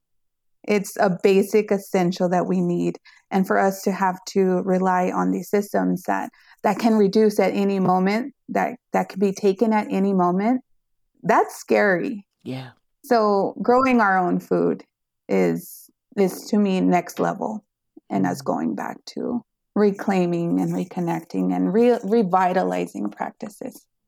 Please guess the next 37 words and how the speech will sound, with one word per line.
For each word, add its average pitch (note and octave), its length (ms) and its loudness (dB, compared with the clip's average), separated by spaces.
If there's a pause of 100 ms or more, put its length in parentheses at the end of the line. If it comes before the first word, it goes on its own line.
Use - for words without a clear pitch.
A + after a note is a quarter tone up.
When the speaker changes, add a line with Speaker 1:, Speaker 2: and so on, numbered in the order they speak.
(360)
Speaker 1:
taking - 260 -6
our A3 160 -10
power D#3+ 300 -6
Speaker 2:
Mm. D3+ 60 -10
Speaker 1:
back. C#3+ 340 -16 (580)
<laughs> A#3 280 2 (180)
Speaker 2:
Yeah, F3+ 380 -12 (120)
it F3 140 -2
definitely E3+ 320 -2
feels D3+ 260 -4
like C#3+ 280 -8
a C#3+ 60 -8
food D#3 280 -4
for D#3 180 -6
freedom. B2+ 540 -10 (520)
How G#3+ 240 -2
do C#4 80 -2
you C4 460 -4
hope G#3+ 380 -8
the, G#3 120 -6 (160)
the F#3 80 -10
Solidarity F#3 520 -4
Fridge - 320 -10
grows E3+ 580 -4
in D3+ 160 -4
the D3 60 -4
next D3+ 360 -8
five D#3 280 -4
years? C#3 580 -8 (420)
Speaker 1:
Mm, G#3 760 -4 (280)
I A3+ 100 2
want C#4+ 300 2
this F#4+ 280 0
to D4 180 2
be B3+ 640 4 (260)
a G#3+ 140 2
demonstration. F#3 1120 0